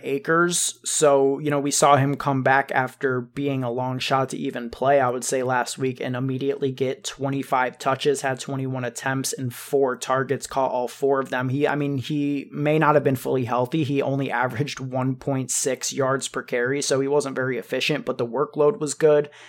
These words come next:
And the fact that he was so heavily involved in the pass game, I think, bodes well for him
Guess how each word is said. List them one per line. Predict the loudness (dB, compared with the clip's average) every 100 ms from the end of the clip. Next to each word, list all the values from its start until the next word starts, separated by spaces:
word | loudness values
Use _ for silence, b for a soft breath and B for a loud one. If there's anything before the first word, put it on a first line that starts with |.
| B
And | -8
the | 2
fact | 2 2
that | -4
he | -4
was | -4 0
so | 0 2
heavily | 0 -2 -4 -6
involved | -6 -4 -2 -2 -6
in | -8
the | -2
pass | 2 2 0
game, | -6 -6
I | -6
think, | -6 -8 -6 -4
bodes | -2 -4
well | -4 -4
for | -4 -4
him | -2 -2 -4